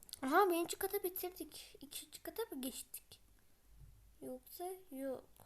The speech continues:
Bir yana geçmişiz. Bilmiyorum. Oo, çok hızlı geçiyoruz bu arada ya. Bir yirmi şeyleri gelip ana abla kel kaldı la.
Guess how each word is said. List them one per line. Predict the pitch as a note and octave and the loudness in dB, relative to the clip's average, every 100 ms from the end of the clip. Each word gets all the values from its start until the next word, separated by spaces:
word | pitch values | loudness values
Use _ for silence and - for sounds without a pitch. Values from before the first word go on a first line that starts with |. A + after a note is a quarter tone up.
| - - - - - - - - - - | -20 -20 -20 -20 -20 -16 -10 -8 -6 -4
Bir | C#4 | -2
yana | C4+ C4+ C4+ | -2 -2 -4
geçmişiz. | - - - - - - - - - - - - - - - - - | -6 -10 -14 -14 -14 -12 -14 -16 -20 -20 -20 -20 -20 -20 -20 -16 -10
Bilmiyorum. | B3+ C#4+ D4 A#3+ - | -8 -4 -4 -4 -2
Oo, | E4+ A#4 G4+ | 4 4 4
çok | F4 F4+ | -2 -2
hızlı | - G4+ D5 C#5 | -2 0 2 0
geçiyoruz | - C#4+ C4 C4 | 0 -2 -2 0
bu | |
arada | C4 B3+ A#3+ B3+ | 0 0 -2 -4
ya. | C4 E4 - - - - - - - - _ - - - - - - - - - - - - - - - - | -2 -2 -6 -20 -20 -20 -20 -20 -20 -20 _ -20 -20 -20 -20 -20 -20 -20 -20 -20 -20 -20 -20 -20 -20 -20 -8
Bir | C4+ | -4
yirmi | C4 B3+ B3+ C#4 D4 D#4 E4 E4 - | -2 -4 -4 -2 -2 -2 -4 -6 -12
şeyleri | - - C#4+ C#4+ D4+ D4+ | -10 -6 -6 -4 -6 -8
gelip | D4+ D4+ D#4+ E4 - - - - - - - - - - - - - - - - - - - - - - - - - - - - - - - - - | -10 -8 -8 -10 -14 -20 -20 -20 -20 -20 -20 -20 -20 -20 -20 -20 -20 -20 -20 -18 -18 -18 -20 -20 -20 -20 -20 -20 -20 -20 -20 -20 -20 -20 -20 -20 -12
ana | B3+ C4+ C#4 | -4 -2 -2
abla | C4+ C4 C#4+ C#4 | -2 -4 -4 -4
kel | - D4 D4+ | -2 -2 -2
kaldı | C#4+ C#4+ B3+ D4 C4+ | -2 -2 2 0 0
la. | D4 | -2